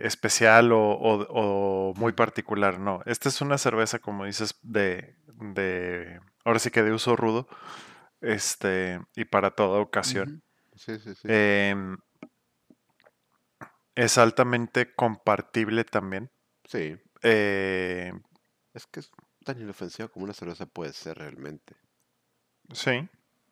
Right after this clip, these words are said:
Speaker 1: Y yo sí la prefiero sobre, sobre cualquiera de las Tecates, la verdad.
Speaker 2: No, no voy a estar de acuerdo. Creo que, la verdad,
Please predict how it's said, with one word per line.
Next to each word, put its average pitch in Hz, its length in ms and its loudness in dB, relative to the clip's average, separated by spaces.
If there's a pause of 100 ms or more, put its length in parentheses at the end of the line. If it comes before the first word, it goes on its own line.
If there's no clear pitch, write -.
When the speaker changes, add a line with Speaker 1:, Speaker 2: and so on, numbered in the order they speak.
(1300)
Speaker 1:
Y 135 440 0 (1600)
yo 135 240 2
sí 139 140 0
la 139 140 8
prefiero 117 400 2
sobre, 101 760 2 (1200)
sobre 101 1120 0 (120)
cualquiera 110 380 4
de 107 60 6
las 101 180 0
Tecates, - 560 -6 (760)
la 104 160 2
verdad. 95 280 0 (1700)
Speaker 2:
No, 95 400 -10
no 87 180 -12
voy 85 100 -12
a - 20 -18
estar - 220 -18
de 78 80 -14
acuerdo. 73 340 -14
Creo 76 200 -16
que, 82 200 -14 (100)
la 90 200 -8
verdad, 87 420 -10